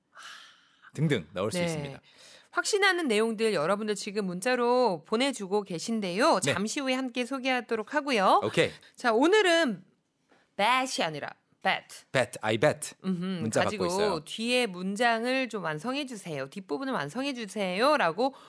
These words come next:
Speaker 2: 공을 넘겼습니다.
Speaker 1: 네, 최영애님께서 I bet it will rain on Sunday. 이번 일요일에 비가 올 거라고 장담합니다 하셨어요.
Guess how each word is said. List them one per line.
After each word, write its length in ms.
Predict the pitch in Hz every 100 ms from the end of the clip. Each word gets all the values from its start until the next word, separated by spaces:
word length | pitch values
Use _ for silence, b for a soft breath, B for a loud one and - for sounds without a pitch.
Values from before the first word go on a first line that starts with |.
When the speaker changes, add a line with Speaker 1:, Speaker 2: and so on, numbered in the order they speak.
| B
Speaker 2:
공을 600 | - 247 320 415 262 -
넘겼습니다. 680 | 190 226 277 262 190 151 123
Speaker 1:
네, 320 | 117 135 107 85 B B B
최영애님께서 1040 | - 202 127 147 147 131 110 123 156 92
I 220 | - 117 123
bet 300 | 147 180 -
it 140 | 139 131
will 240 | 139 139 101
rain 360 | 113 143 170 156
on 200 | 113 123
Sunday. 640 | - 135 175 127 92 90 -
이번 500 | 101 107 104 104 107 -
일요일에 580 | 147 165 127 107 151 156
비가 360 | - 107 139
올 180 | 113 98
거라고 460 | 95 104 92 131 165
장담합니다 840 | - 92 101 98 85 80 98 85
하셨어요. 380 | - 104 - 85